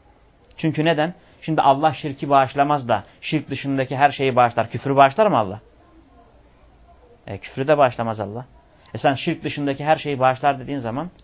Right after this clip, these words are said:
hayda. Bir insan şimdi diyelim ki Resul, e, Resul'e küfür etti. Allah'a küfür etti.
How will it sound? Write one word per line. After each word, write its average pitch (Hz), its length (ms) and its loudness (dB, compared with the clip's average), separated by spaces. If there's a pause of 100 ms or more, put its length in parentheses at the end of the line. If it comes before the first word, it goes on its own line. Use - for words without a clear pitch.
(220)
hayda. 113 500 -2 (600)
Bir 147 200 2
insan 127 220 -2
şimdi 127 340 -6
diyelim 107 300 -2
ki 170 240 -10 (600)
Resul, 139 560 -2
e, 110 840 4 (600)
Resul'e 147 440 0
küfür 123 220 -8
etti. - 240 -4
Allah'a 131 320 2
küfür - 200 -10
etti. 95 300 -10